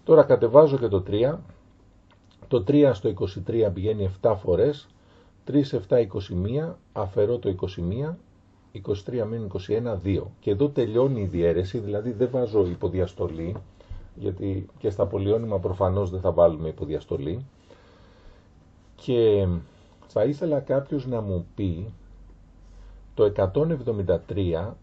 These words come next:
τι πράξεις θα κάνουμε με το τρία, με το πενήντα εφτά και με το δύο, με αυτούς τους τρεις αριθμούς να κάνουμε πράξη, κάποιες πράξεις και να βρούμε το εκατόν εβδομήντα τρία. Η πιο απλή πράξη που μπορούμε να κάνουμε με αυτούς τους τρεις αριθμούς, δύο πράξεις για την ακρίβεια, ποιες είναι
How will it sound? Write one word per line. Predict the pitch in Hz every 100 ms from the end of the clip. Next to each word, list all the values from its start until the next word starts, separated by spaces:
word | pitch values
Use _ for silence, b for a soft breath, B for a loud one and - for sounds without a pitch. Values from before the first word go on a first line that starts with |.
| - -
τι | 151
πράξεις | 147 139 139 -
θα | - 101
κάνουμε | 95 127 120 101
με | 92
το | 90 101
τρία, | - 101 110 139 -
με | 110 101
το | 98
πενήντα | 92 90 82
εφτά | 85 - - 123
και | 104 -
με | 90
το | 85 82 -
δύο, | 85 82 110 -
με | 101
αυτούς | 98 131
τους | - 107
τρεις | - 120 117
αριθμούς | 110 85 - 98 117
να | 113
κάνουμε | 98 127 127 101
πράξη, | - 101 95 - -
κάποιες | - 110 - 95
πράξεις | - 95 92 90 - 139 147 - - -
και | 110
να | 104
βρούμε | 95 139 143
το | 139
εκατόν | 120 107 139
εβδομήντα | 131 123 120 117
τρία. | 123 98
Η |
πιο | 90 143
απλή | 117 113 135
πράξη | 135 127 123 -
που | 98
μπορούμε | 98 104 120
να | 110
κάνουμε | 98 117 113 104
με | 98
αυτούς | 95 120
τους | 95
τρεις | 110 101
αριθμούς, | 101 87 123 107
δύο | 104 123
πράξεις | - 87 85 85
για | 82
την | 80
ακρίβεια, | 82 113 120 143 143 139 B B B -
ποιες | - 165 147
είναι | 123 92 71